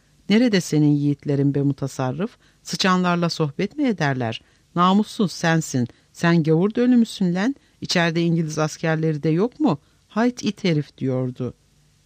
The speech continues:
Sahne mübalağasız altı yedi dakika kadar sürdü.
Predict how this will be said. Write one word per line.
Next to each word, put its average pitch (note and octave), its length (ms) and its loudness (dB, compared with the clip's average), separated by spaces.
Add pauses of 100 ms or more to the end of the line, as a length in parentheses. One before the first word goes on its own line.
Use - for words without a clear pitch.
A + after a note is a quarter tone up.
(640)
Sahne B3 480 4
mübalağasız F#3+ 840 2
altı D#3+ 340 -2
yedi C#3 260 0
dakika C#3 420 -6
kadar C#3 300 -6
sürdü. B2 580 -6